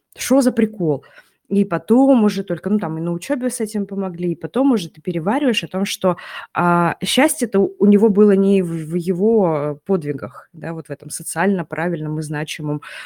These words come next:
м, движении, да, к каким-то целям. А счастлив он оказался, когда от него все отстали, дали какую-то работоньку, и нормально семья жива, никто никого не отравляет, никто никого не убивает.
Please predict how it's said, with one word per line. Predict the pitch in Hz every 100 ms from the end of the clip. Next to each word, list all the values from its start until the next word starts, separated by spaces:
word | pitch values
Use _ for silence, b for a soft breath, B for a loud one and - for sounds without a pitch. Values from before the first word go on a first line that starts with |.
| B
м, | 156 151
движении, | 147 180 170 185 165 135
да, | 127 165
к |
каким-то | 165 - 151 147
целям. | 151 - 156 139 - B B B
А | - 156
счастлив | 151 247 330 254
он | 202
оказался, | 180 170 196 262 214
когда | 175 175
от | 208 202
него | 196
все | 202 196
отстали, | 160 - - 220 262
дали | 185 180 175
какую-то | 175 - 180 156
работоньку, | 165 214 240 220 - 156 151
и | 170 196 -
нормально | 151 165 208 214
семья | - 165 156 156
жива, | 147 151 226 B B -
никто | 180 202
никого | 180 170 170
не | 165 151
отравляет, | - 160 214 214
никто | 160 -
никого | 185 180 175
не | 175
убивает. | 170 170 143 113